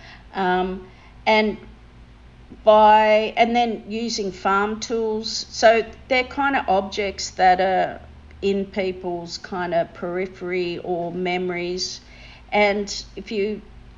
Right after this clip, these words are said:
I find if you, you know,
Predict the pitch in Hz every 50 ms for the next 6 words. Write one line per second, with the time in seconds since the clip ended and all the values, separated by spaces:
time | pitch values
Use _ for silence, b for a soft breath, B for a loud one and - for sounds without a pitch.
0 | - - 196 202 202 - - 220 226 226 220 226 220 202 - - - 190 208 202
1 | - - 208 202 202 208 196 196 196 196 190 185 - - - - - - - -
2 | - - - - 247 262 233 202 175 156 113